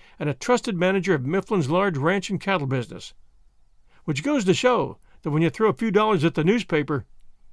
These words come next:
they'll write anything. James died on December twenty-ninth, eighteen eighty-four, of tuberculosis, only six years after the Dodge City incident. News of his death was well received in Dodge City,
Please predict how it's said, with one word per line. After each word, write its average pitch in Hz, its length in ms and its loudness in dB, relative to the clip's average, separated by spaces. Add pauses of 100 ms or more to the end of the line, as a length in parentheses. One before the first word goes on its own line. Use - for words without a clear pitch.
(140)
they'll 233 160 2
write 202 180 4
anything. 156 460 -2 (1200)
James 196 360 4
died 214 240 2
on 190 100 2
December 214 360 -2
twenty-ninth, 196 580 0 (180)
eighteen 226 320 0
eighty-four, 190 720 -2
of - 140 -10
tuberculosis, 208 840 0 (100)
only 180 220 4
six 254 280 -4
years 233 280 0
after 220 240 -2
the 139 100 0
Dodge 165 300 0
City 156 240 0
incident. 135 360 -6 (760)
News 185 260 6
of 220 80 0
his 175 160 0
death 214 260 2
was 135 140 -2
well 196 220 2
received 254 480 0
in 185 100 2
Dodge 175 280 2
City, 214 400 -4